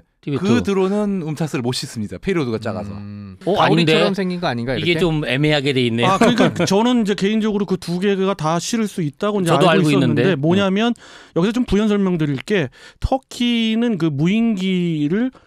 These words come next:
Speaker 4: 그 공격용 무인기를 개발한 전 세계 여섯 번째
Speaker 1: 맞습니다.
Speaker 4: 나라입니다.
Speaker 2: 예.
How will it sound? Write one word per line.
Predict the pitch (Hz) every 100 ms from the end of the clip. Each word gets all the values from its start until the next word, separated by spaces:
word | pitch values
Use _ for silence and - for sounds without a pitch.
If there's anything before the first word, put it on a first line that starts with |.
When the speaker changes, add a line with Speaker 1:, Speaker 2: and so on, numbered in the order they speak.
| _ -
Speaker 4:
그 |
공격용 | 143 - 196 226 277 262 247 190
무인기를 | 180 180 156 156 151 147 151
개발한 | 131 151 139 139 131 131 202 240
전 | - 160
세계 | 160 220
여섯 | 131 127 208
번째 | 247 208 190 165 135 123 123
Speaker 1:
맞습니다. | -
Speaker 4:
나라입니다. | 135 131 - - -
Speaker 2:
예. | 123